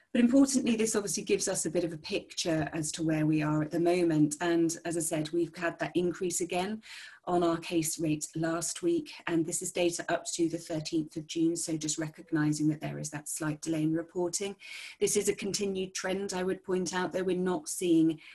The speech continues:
any improvement on the position in the last few days. And obviously in that week up to the thirteenth of June, we saw another three hundred and three cases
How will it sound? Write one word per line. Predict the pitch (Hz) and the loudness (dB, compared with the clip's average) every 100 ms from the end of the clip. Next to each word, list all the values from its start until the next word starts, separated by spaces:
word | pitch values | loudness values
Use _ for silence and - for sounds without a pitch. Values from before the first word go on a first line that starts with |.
| - | -6
any | 170 170 160 | 4 6 8
improvement | 156 - 196 202 196 185 | 6 0 -4 -2 -2 -2
on | 170 165 | 2 2
the | |
position | 156 160 165 - 160 156 | 2 -2 -2 0 0 0
in | 165 | 2
the | 160 | 2
last | 160 160 156 - | 2 0 -4 -8
few | - 220 208 | -6 -4 -2
days. | 170 151 151 - - - - - - | -2 -4 -4 -6 -8 -12 -16 -16 -6
And | 185 180 175 - | 0 2 0 -2
obviously | 165 160 175 | -4 0 2
in | 170 | 4
that | 170 151 | 2 0
week | 165 180 - | -2 -2 -2
up | 190 - - | -4 -4 -6
to | - 165 151 151 - | 0 4 4 4 -2
the | 139 | -10
thirteenth | 165 151 160 147 | -6 -2 0 -2
of | 156 | -2
June, | 165 160 | 2 4
we | 165 | 4
saw | - 180 165 | 0 -2 -2
another | - 165 151 | 0 0 -2
three | 151 - 165 | -4 -2 0
hundred | 160 151 156 | 2 2 2
and | 156 - | -2 -2
three | - 160 | 0 0
cases | 151 160 151 151 175 170 | 0 -2 0 0 -4 -6